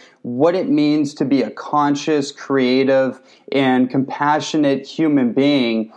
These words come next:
And I could not be more excited to share this particular episode with all of you. Before we jump into it, I want to just say that I am the founder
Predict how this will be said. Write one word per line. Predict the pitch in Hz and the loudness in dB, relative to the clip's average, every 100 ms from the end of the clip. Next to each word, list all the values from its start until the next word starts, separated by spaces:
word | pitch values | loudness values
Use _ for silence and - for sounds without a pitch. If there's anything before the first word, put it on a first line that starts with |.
| - - _ _ | -20 -20 _ _
And | 143 147 143 143 139 123 | -2 2 2 2 2 2
I | 135 143 | 2 2
could | 135 - 147 | 0 0 2
not | 135 120 | 2 2
be | 127 | 2
more | 127 135 156 | 2 4 4
excited | 147 139 143 131 131 104 | 2 0 0 2 0 -2
to | 127 | -6
share | - 156 139 | -2 0 2
this | 120 123 170 | 2 0 0
particular | - 156 151 139 139 131 | -2 -4 -2 0 2 2
episode | 123 147 - 139 131 | 2 0 0 2 0
with | 131 147 | 0 2
all | 156 180 | 2 2
of | 123 | 0
you. | 123 120 123 - - - | 0 0 -2 -8 -20 -6
Before | - 170 233 | -2 2 2
we | 240 233 | 4 0
jump | 165 165 - | 2 0 0
into | 131 139 156 175 | 0 0 0 0
it, | 185 | 2
I | 139 | 0
want | 135 156 | 2 2
to | 156 | 0
just | 139 147 - | 0 -2 0
say | 151 147 143 | 0 2 2
that | 143 143 - | 2 2 0
I | 139 160 | 0 0
am | 156 170 165 | 0 0 0
the | |
founder | 143 - 147 165 165 123 123 | -2 0 0 2 2 2 0